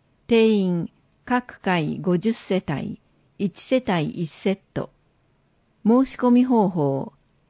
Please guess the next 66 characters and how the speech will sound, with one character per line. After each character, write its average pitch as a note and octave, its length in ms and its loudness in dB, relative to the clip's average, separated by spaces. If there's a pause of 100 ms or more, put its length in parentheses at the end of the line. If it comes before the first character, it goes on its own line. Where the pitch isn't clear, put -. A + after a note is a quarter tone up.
(160)
各 A#3+ 380 0
実 F3 180 -2
施 A3 240 -4
日 F#3+ 140 0
の D3 260 0
五 - 240 -10
日 C4 140 2
前 B3+ 240 4
か D3+ 160 -4
ら D3+ 180 -2 (160)
電 G#3 240 2
話 F#3+ 140 0
で E3+ 240 2
ボ F3 160 -2
ラ A#3+ 120 2
ン B3 100 2
テ - 120 -6
ィ D3+ 80 0
ア D3 60 -4
活 F#3 280 -6
動 A#3+ 180 2
セ A#3 180 0
ン G3 80 2
タ D3 160 -4
ー D3+ 100 -4
国 E3+ 320 -4
分 D#3+ 260 0
寺、 D3 220 -8 (480)
電 F3 300 0
話 D#3 180 -4 (400)
零 B3+ 240 4
四 A#3 340 2
二 F3 220 -2 (180)
三 B3 360 4
零 A3 240 2
零 E3 240 0
の C#3+ 340 -2
六 E3+ 260 -4
三 A#3 320 0
六 C#3 220 -4
三、 - 460 -8 (600)
ま G#3 180 0
た B3+ 140 0
は E3+ 160 0
ホ A#3 220 2
ー A#3+ 40 4
ム A#3 120 4
ペ G3+ 220 0
ー D3+ 80 -2
ジ、 - 240 -12 (500)
エ A#3 120 2
イ B3 60 0
チ - 200 -14
テ B3 80 -2
ィ A#3+ 80 2
ー A3+ 80 -10
テ - 80 -2
ィ A3+ 80 4
ー G#3+ 80 -4
ピ A3 260 2
ー G#3 60 6
エ - 20 2
ス - 180 -10
コ G3+ 200 0
ロ D#3 140 0
ン D3 280 -6